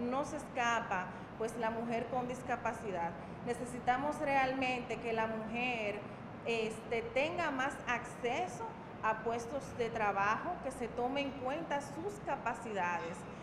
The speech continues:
y que si bien la, la, la mujer está a-, actualmente,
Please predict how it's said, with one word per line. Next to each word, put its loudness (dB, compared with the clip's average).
y 2
que 2
si -4
bien 0
la, 4
la, 4
la 2
mujer 2
está 2
a-, 0
actualmente, 0